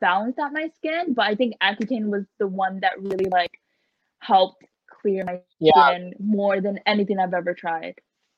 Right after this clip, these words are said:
Speaker 2: Yeah. I, I mean, we talked before that, you know, I was put on Accutane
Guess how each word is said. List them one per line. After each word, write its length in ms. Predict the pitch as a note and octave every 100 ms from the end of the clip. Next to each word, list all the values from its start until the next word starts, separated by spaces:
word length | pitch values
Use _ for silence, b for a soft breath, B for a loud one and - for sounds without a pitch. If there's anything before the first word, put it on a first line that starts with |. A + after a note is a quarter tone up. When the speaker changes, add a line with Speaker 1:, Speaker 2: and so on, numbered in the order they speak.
| _
Speaker 2:
Yeah. 480 | E3+ D#3+ D#3 D3+ D#3 F3 _
I, 420 | E3+ F3+ F#3+ G3 F#3+ - _ _ _ -
I 60 |
mean, 160 | A3 G#3
we 120 | G3
talked 280 | G#3 G3 -
before 540 | D3+ - D3+ C#3 C3+ - -
that, 400 | D#3+ D3 C3+ -
you 120 | F3 D#3+
know, 280 | C#3+ C#3+ - _ _ _ -
I 100 | G#3
was 200 | G3 F#3+
put 140 | G#3
on 260 | F3+ D#3+ D#3+
Accutane 600 | - F#3 D#3+ D#3 D3+